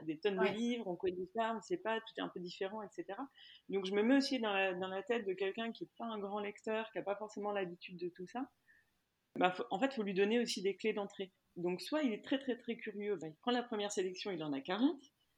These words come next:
Speaker 1: soit il est un peu, euh, voilà, un peu plus, euh, un peu moins curieux, il aura peut-être envie d'avoir juste les cinq finalistes en se disant, ben,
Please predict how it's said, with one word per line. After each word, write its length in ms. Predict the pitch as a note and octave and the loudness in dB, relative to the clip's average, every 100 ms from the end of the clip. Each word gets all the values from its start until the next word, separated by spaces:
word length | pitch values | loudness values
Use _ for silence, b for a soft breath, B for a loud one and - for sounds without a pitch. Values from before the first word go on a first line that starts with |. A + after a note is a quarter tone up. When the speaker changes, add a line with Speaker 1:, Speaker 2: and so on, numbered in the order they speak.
| _ _ _ | _ _ _
Speaker 1:
soit 160 | - D4+ | 4 6
il 80 | A3+ | 6
est 60 | |
un 100 | G#3+ | 4
peu, 400 | A#3 A#3 A3+ A3 | 2 4 6 8
euh, 320 | G3 F#3+ F#3 | 6 4 0
voilà, 280 | F3 G#3 F#3+ | 4 4 4
un 60 | E3 | 0
peu 120 | F#3 F3 | -6 -14
plus, 260 | - G3+ F#3 | -8 -2 2
euh, 240 | F3 F3 | 2 0
un 80 | F#3+ | -2
peu 120 | G3 | -2
moins 160 | F#3+ G3 | -2 -4
curieux, 300 | G#3+ G3+ G#3+ | -2 0 0
il 100 | E3+ | 0
aura 160 | E3+ | -2
peut-être 240 | F#3 F#3 G3 | -4 -4 -4
envie 180 | F#3 | -2
d'avoir 320 | F#3 E3+ F3 F3 | 0 2 2 0
juste 220 | B3 - | -4 0
les 120 | G#3 | 0
cinq 400 | - A3 G#3+ - - - | 0 -2 -4 -12 -18 -10
finalistes 520 | G3+ G3 G3 A3 F3 | -2 0 0 -4 -4
en 80 | E3+ | -4
se 40 | |
disant, 240 | F3 G#3+ | -2 0
ben, 160 | G3 | 0